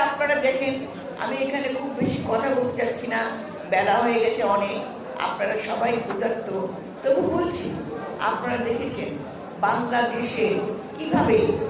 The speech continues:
একটু আগে রুহুল কবির রিজভী আমাদের ডাকসুলের ইলেকশনের, আহ,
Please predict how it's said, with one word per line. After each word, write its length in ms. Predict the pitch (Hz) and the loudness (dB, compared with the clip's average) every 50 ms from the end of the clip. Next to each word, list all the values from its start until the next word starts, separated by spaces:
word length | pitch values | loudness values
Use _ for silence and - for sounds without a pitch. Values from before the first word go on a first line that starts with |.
| - - 262 294 | -4 -2 -2 -2
একটু 240 | - 302 - - 294 294 - 247 | 0 -2 -4 -2 2 2 4 4
আগে 220 | 277 - 285 277 277 277 - - - - - - - | 2 0 0 -2 -2 -2 -4 -6 -6 -8 -8 -8 -6
রুহুল 320 | - 240 262 - - - - - | -2 0 2 4 4 4 4 4
কবির 280 | 175 175 - - - 247 240 | 4 4 2 2 0 -2 -2
রিজভী 380 | 247 - 226 - 233 240 247 233 226 - - - - - - | -4 -4 -4 -4 -2 -2 -2 -2 -4 -6 -8 -8 -10 -10 -8
আমাদের 360 | - - 220 220 220 214 214 214 214 202 | -4 0 0 2 4 4 4 4 4 4
ডাকসুলের 640 | 180 - - - - - - - - 190 190 - - - - - - - - 190 | 2 0 0 -2 -4 -6 -4 -4 -4 -4 -4 -4 -4 -6 -8 -10 -12 -12 -12 -8
ইলেকশনের, 600 | 196 196 202 202 196 - 226 226 202 190 190 190 190 | -6 -4 -4 -4 -4 -2 -2 -2 0 0 0 -2 -2
আহ, 840 | 190 190 - - - - - - - - - - 156 170 180 180 | -4 -6 -8 -10 -10 -12 -12 -12 -12 -12 -8 -4 0 0 2 2